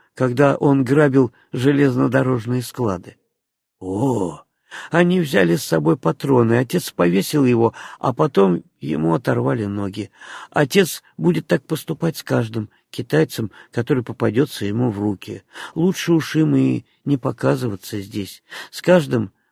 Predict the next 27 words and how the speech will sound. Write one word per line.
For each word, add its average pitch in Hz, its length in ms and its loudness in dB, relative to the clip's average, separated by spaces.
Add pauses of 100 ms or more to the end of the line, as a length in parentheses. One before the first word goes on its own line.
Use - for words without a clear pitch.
будет 131 380 -2
то 127 160 0
же 120 120 -6
самое. 95 560 -10 (600)
Ни 120 200 6
Берт, 123 380 2
ни 117 140 2
Ларье 110 500 4
ничего 147 520 -2
не 104 120 0
возразили 98 680 0 (300)
этому 92 440 -2
маленькому 90 580 -4
джентльмену, 98 680 -2 (360)
который 135 340 2
мастерски 135 600 2
сплюнул 175 760 2 (380)
и 165 80 -2
затем, 143 400 2
увидев 107 400 0
на 95 140 -4
дороге 107 380 0
двух 107 240 -4
своих 101 300 -2
приятелей, 139 640 4 (260)
громко 131 500 4
свистнул 151 720 0